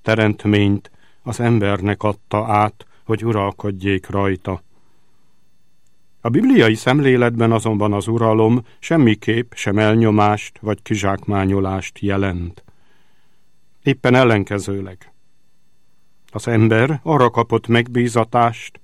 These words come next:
hogy a Teremtő Istennel közösségben, mint egy Isten képviselőjeként, felelős munkával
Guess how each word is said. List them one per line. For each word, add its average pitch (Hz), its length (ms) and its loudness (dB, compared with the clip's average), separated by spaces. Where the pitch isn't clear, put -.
hogy 131 120 0
a 131 60 2
Teremtő 135 540 4
Istennel 117 600 2
közösségben, 110 1120 0
mint 131 160 2
egy 131 140 0
Isten 143 440 2
képviselőjeként, 110 1400 0
felelős 117 580 2
munkával 107 1000 0